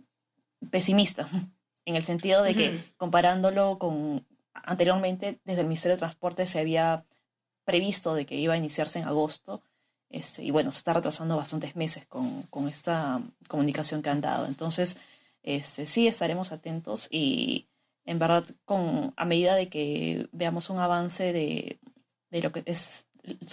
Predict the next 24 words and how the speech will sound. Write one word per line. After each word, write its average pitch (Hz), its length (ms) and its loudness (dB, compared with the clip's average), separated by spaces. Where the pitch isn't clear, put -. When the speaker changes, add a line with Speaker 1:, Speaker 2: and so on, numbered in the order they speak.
Speaker 1:
de 175 220 2
lo 170 100 4
que 170 80 -6
son 185 120 0
los 180 80 0
contagios, 175 760 -2
eh, 156 180 -2
a 156 80 0
nivel 160 240 -2
nacional, 160 560 0
este, - 640 -2
el - 680 -2
sector 170 360 -4
tiene 180 260 0
mayor 165 300 4
optimismo 160 520 -2
sobre - 600 -6
si - 160 -6
es 170 60 -4
que 175 120 -8
se 175 120 -2
va 160 140 6
a 156 40 4
re-, 170 220 2